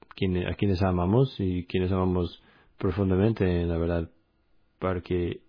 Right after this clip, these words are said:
el Dios de verdad va a mantenernos en su verdad a través de los días venideros hasta el fin de los tiempos. Amén. Oremos.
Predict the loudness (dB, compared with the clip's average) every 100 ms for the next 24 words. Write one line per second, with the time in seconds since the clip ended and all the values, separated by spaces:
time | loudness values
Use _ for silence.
0 | _ -4 -2 -2 -4 -6 _ _ _ 0
1 | 2 2 -2 -18 _ _ _ -8 -4 -2
2 | -2 -2 -2 -2 -2 0 -2 -2 -2 0
3 | 0 -2 -2 -4 -4 -6 -12 _ _ _
4 | _ -8 -6 -4 -2 -2 0 -2 -2 -6
5 | _ _ _ -6 -4 -2 -2 -4 -2 0
6 | 2 0 -2 -4 -4 -8 _ _ -12 -4
7 | -2 0 -2 -4 -6 -4 -6 -6 -8 -8
8 | -6 -4 -6 -8 -8 -8 -8 -8 -10 -12
9 | -16